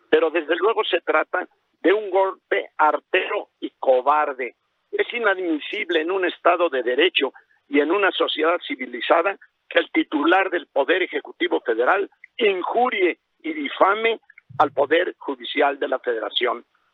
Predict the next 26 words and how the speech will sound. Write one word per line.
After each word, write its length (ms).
Es 200
artero 500
y 120
cobarde 580
porque 380
utiliza 800
su 220
púlpito 760
mañanero 800
para 280
propalar 800
tamaña 460
majadería 720
de 120
que 240
la 140
mayoría 600
de 100
los 180
jueces 420
son 200
corruptos, 720
sin 180
especificar 1040
los 200
casos 340